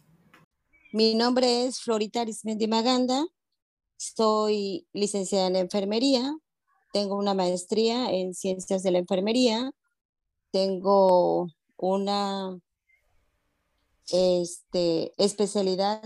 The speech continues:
en administración y docencia. Eh, pues he trabajado prácticamente desde que egresé de la carrera, estoy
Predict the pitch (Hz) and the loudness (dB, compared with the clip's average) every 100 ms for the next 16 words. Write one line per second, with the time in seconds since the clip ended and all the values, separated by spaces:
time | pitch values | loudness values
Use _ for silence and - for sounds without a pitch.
0 | 208 185 185 180 175 180 202 190 202 220 | -6 -4 -4 -6 -6 -8 -4 -2 -2 -2
1 | 254 240 - 220 233 320 _ _ _ _ | -2 -2 -2 0 0 -4 _ _ _ _
2 | _ _ _ _ _ _ _ _ _ _ | _ _ _ _ _ _ _ _ _ _
3 | 185 196 196 190 214 226 220 233 233 233 | 2 6 4 2 0 0 2 2 2 0
4 | 226 220 208 220 220 - 208 202 214 208 | -2 -4 -2 -4 -8 -8 -8 -8 -6 -4
5 | 196 190 190 - 208 214 208 208 202 190 | -2 -4 -4 -2 0 2 0 0 0 -2
6 | - - 170 180 175 175 185 180 180 180 | -4 -6 -2 0 0 -4 -2 0 0 -4
7 | 180 _ _ _ _ _ _ - _ _ | -8 _ _ _ _ _ _ -20 _ _
8 | _ _ 202 185 190 190 202 190 196 202 | _ _ 2 4 4 2 2 0 0 0
9 | 220 208 196 202 226 - 175 180 - - | -2 -2 -2 -4 -8 -8 -6 -4 -6 -4
10 | 180 180 180 185 190 | 0 0 0 -2 -4